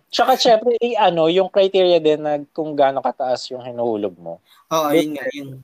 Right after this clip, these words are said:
Speaker 1: doon, oo.
Speaker 2: Oo. Eh, di ba meron ding ano, meron ding parang is-, investment something, si S S S?
Speaker 1: Meron,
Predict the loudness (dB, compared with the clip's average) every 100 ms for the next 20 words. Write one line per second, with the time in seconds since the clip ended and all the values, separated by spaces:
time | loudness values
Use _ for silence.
0 | -8 -8 -8 _ -10 -4 -4 -2 -2 -2
1 | -4 -12 _ _ _ _ -18 -16 -14 -18
2 | -20 -20 -20 _ _ _ _ _ _ -2
3 | -2 -2 -4 -8 -10 -10 -8 -8 -10 -10
4 | -8 -10 -12 -12 -12 -12 -12 -12 -12 -12
5 | -14 -8 -8 -8 -10 -12 -12 -14 -14 -18
6 | -20 -20 -20 -20 _ _ -18 -16 -14 -14
7 | -16 -16 -18 -20 -18 -18 -18 _ _ _
8 | _ _ -4 0 2 2 2 0